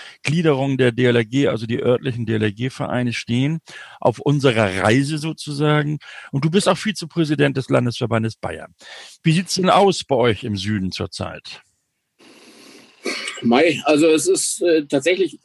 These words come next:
Speaker 2: bei uns immer spannend. Also es ist auch losgelöst von den ganzen Themen, die momentan, äh, durch die Presse und durch die Medien kreisen, äh, wird's bei uns so und so nie langweilig. Und so ist es halt auch jetzt.
Speaker 1: Mhm. Ihr seid ja auch jetzt, äh, über Weihnachten aktiv.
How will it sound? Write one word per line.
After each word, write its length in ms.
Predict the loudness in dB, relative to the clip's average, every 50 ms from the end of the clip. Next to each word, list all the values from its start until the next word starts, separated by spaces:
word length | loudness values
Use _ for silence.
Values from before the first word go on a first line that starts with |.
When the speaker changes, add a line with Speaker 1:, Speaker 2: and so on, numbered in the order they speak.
| -16 -4 0
Speaker 2:
bei 140 | 2 2 2
uns 160 | 2 2 2
immer 220 | 2 4 2 2
spannend. 420 | 0 0 -2 0 0 0 -2 0 0
Also 240 | 2 2 2 2 0 _ _ _ _ -6
es 160 | -4 -4 -4 -2
ist 80 | -2
auch 180 | 0 0 0 0
losgelöst 600 | 0 0 0 0 0 0 2 2 2 0 -2 -4
von 180 | -4 -2 -2 0
den 400 | 0 0 0 -2 -2 -4 -4 -2
ganzen 340 | 0 0 -2 -2 -4 -6 -4
Themen, 320 | -2 0 0 0 -2 -2
die 140 | 0 0 0
momentan, 540 | 0 0 -2 -4 -4 -4 -2 0 0 0 0 -2 -2
äh, 160 | -2 0 0
durch 280 | 0 0 0 0 -2 -4
die 100 | -6 -6
Presse 500 | -2 0 2 2 2 2 2 2 4 4
und 140 | 2 2 0
durch 140 | -2 -2
die 100 | -2 -2
Medien 320 | -2 -2 -2 -2 -2 -2 -2
kreisen, 420 | 0 2 2 4 2 2 -2 -6 -10 -14 -20 -20 -20 _ _
äh, 280 | 2 2 4 4 4 4
wird's 180 | 2 2 2
bei 120 | 2 2 4
uns 260 | 4 4 2 2 2
so 120 | 2 4
und 200 | 4 4 4 4
so 160 | 4 4 4
nie 140 | 4 4 4
langweilig. 680 | 2 2 2 2 2 2 2 2 0 -2 -4 -4 -2
Und 160 | -2 0 0 2
so 160 | 4 4 4
ist 120 | 2 0
es 120 | -2 -2 0
halt 160 | 0 2 2
auch 160 | 2 0 0
jetzt. 380 | -2 -10 -12 -10 -12 -12 -12 -14 _ _ -6
Speaker 1:
Mhm. 380 | -2 -2 0 0 0 -2 -4 -6 _ -16 -20 -20 -6 -2
Ihr 100 | 0 2
seid 220 | 4 4 2 2 2
ja 100 | 2 2
auch 100 | 2 2
jetzt, 340 | 0 -2 -2 -4 -6 -4
äh, 180 | 0 0 0 2
über 240 | 2 2 2 2 2
Weihnachten 480 | 2 2 2 0 -2 -4 -6 -10 -8
aktiv. 680 | -8 -10 -12 -16 -18 -16 -12 -10 -8 -8 -8 -8 -12